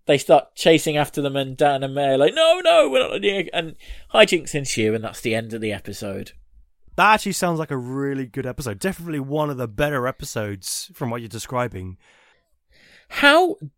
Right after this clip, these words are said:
Speaker 1: dumb, how dumb are Zach, Trini, and Jason?
Speaker 2: What makes you say that?
Speaker 1: When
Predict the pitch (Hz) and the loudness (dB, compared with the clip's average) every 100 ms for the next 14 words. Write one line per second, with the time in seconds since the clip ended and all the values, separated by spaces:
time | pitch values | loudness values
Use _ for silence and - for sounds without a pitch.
0 | - 226 170 - - 143 _ _ _ _ | 6 8 8 2 -4 -8 _ _ _ _
1 | _ _ 208 285 240 - 190 113 110 - | _ _ 0 2 6 6 6 4 -4 -4
2 | 127 151 - - 151 139 131 135 120 110 | 0 -2 -2 -4 -2 -2 -2 2 2 0
3 | 170 165 _ _ - 202 208 214 208 202 | -12 -14 _ _ -6 -2 -2 -4 -4 0
4 | 196 127 _ _ 196 262 233 233 226 | -2 -2 _ _ 4 4 4 0 -10